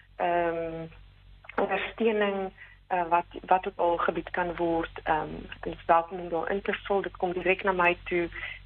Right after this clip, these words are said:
en, ehm, ja, dan vat ons dit van daar af. So ek, ek het, ek het, eh, planne vir die, vir die volgende paar maande is, eh, ehm, al die, die, die stinkbeenhelling is 'n, is 'n dringende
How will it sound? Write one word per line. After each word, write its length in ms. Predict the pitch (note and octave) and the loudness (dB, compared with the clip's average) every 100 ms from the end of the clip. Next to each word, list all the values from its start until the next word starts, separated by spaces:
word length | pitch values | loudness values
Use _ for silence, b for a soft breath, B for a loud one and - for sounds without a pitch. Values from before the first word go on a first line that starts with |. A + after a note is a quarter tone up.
| - | -12
en, 440 | - E3+ E3 D#3+ D#3 B B B B | -6 -4 -2 -4 -8 B B B B
ehm, 240 | - D#3+ D#3+ E3 | -4 -2 -4 0
ja, 200 | F#3+ C4+ | 2 2
dan 180 | - D#3 | 0 -4
vat 160 | - - | -4 -4
ons 80 | - | -6
dit 120 | F3+ | -8
van 140 | F#3 | -6
daar 280 | E3+ D#3+ E3+ | 0 2 2
af. 180 | D3 D3 - - - B B - | 0 -4 -12 -16 -18 B B 2
So 80 | |
ek, 160 | G#3 - | 2 2
ek 120 | - | -2
het, 160 | G3+ - | -4 -6
ek 140 | F#3 | -6
het, 280 | - - - | -8 -14 -10
eh, 80 | - - - - | -10 -12 -20 0
planne 260 | A3 A#3+ A#3+ | 2 2 -2
vir 120 | G3+ | -6
die, 60 | G3 - | -8 -10
vir 120 | G3 | -12
die 100 | F#3+ | -10
volgende 300 | - G#3 G#3+ | -8 -6 -4
paar 180 | G#3 F#3 E3 | -2 -2 0
maande 420 | E3 F3+ F#3+ F#3+ F#3 - B B B B - | 2 2 4 4 2 -2 B B B B -4
is, 200 | F#3+ - - | -4 -4 -2
eh, 140 | F#3+ - | -2 2
ehm, 240 | F3 E3 D#3+ E3 - - - - | 0 -2 -8 -16 -20 -20 -18 2
al 120 | B3+ C4 | 4 4
die, 120 | A3 - - - | 0 -8 -12 -16
die, 120 | F3+ | -12
die 140 | F3+ - | -12 -10
stinkbeenhelling 1000 | - G#3 G#3 - F#3 F3+ F3 F3 F#3 F3 F3+ | -6 -6 -6 -6 -6 -4 0 2 2 0 -4
is 100 | - | -8
'n, 140 | F3 F#3 | -10 -8
is 60 | |
'n 80 | F#3 | -6
dringende 680 | F3+ F3+ F#3 F#3+ F#3 F3 | -2 0 0 2 2 0